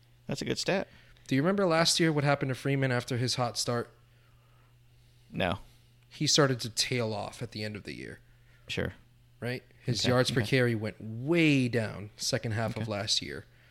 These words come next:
Speaker 1: Right.
Speaker 2: And it's because he was not holding up to the work. Maybe he wasn't used to it.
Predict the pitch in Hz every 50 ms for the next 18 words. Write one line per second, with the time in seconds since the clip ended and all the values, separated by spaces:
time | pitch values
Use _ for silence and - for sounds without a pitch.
0 | - - - - - - - - - - - 135 143 131 127 120 - - _ _
1 | - - 127 - - - - - 135 120 117 110 98 - - - - - - -
2 | - 139 135 131 127 120 120 113 110 123 110 104 98 - - 117 113 110 110 110
3 | 101 95 - - 127 135 160 214 185 139 - - 107 107 113 113 107 113 110 107
4 | 101 107 117 127 131 - - - 127 120 117 110 110 -